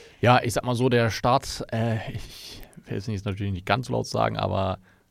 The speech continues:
hört endlich auf uns, ja? Dass wir halt sagen, alles klar, das haben wir doch schon, seit es uns gibt quasi, ist das ein Thema, womit wir immer nach draußen gehen, wo wir einfach ganz klar immer sagen, hey Leute, da muss was gemacht werden.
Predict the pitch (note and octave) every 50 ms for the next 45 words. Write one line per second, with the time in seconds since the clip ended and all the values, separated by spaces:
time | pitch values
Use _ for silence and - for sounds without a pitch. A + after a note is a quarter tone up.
0 | _ _ _ - A#3+ B3 A#4 - G2 F2+ G2 F#2 - - - E2 - - - -
1 | - F2+ F#2 D3+ F3+ F#3 - - - - - - - - - - - G2 G2 G2+
2 | - G#2+ A2+ A#2+ B2 A#2+ A2+ - G2 G#2 A#2 C3 D3+ E3+ F3 - - - - F2+
3 | G2 G#2+ - - - - A#2 D3+ D3 A2+ - - A#2+ C3+ C#3+ A#2+ A#2 A#2 - -
4 | - A2+ B2+ D3+ F3+ G3+ F#3+ - - - - - C3+ A2+ C3 C3+ - - - -
5 | - - A2+ - - - G#2 G2 G#2 G2+ - - A2 A#2+ - - - B2 B2 B2+
6 | C3 C3 - C#3 C3 A2 - - - G2 G2 G2 - A#2 G#2 - B2 A#2+ C3 C3
7 | A#2+ G#2+ G2+ G#2 A2 A2 G2+ - - G#2 G2 G2+ G#2 A2 G#2+ G2 - - - -
8 | F#2 G2 - - A#2+ A#2+ B2 C3+ D#3 D#3 - - - - - _ _ - F2+ F#2
9 | - F#2+ - - F#2+ G2 - - - A2 A2 G#2 G2 F#2+ - F#2 E2+ F2+ - A2
10 | G2 F#2 F2+ F2+ F2 F2+ F#2+ - A#2 G#2 G2+ F2 F2 F#2 - - G2+ - - A#2
11 | B2+ D3 D3+ - - G2 F2 E2+ F2 E2